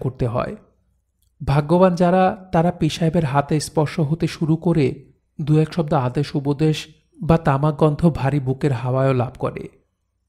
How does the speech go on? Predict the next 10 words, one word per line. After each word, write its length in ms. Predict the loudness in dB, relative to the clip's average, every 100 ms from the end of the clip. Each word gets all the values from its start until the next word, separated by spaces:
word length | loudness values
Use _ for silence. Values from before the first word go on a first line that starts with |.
| _ _ _ _ _ _ _ _ _ 6
রাত্রে 340 | 6 6 2
বিছানায় 440 | 2 -2 0 0
শুয়ে 220 | 0 0 2
মজিদ 380 | 0 0 -2
গম্ভীর 380 | 0 -2 2 0
হয়ে 160 | 2 0
থাকে, 460 | -4 -10 -10 -12 -14 _ _ 2
রহিমা 320 | 6 6 4
গা 200 | 2 0
টেপে, 420 | 0 -4 -4 -12